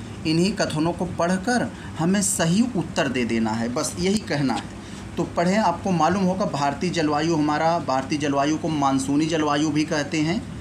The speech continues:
तो यही पहला कथन भी है कि संपूर्ण भारत लगभग मानसूनी जलवायु वाले क्षेत्र में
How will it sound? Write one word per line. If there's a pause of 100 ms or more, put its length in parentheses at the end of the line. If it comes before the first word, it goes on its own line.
(400)
तो
यही
पहला
कथन
भी
है
कि
संपूर्ण
भारत
लगभग
मानसूनी
जलवायु
वाले
क्षेत्र
में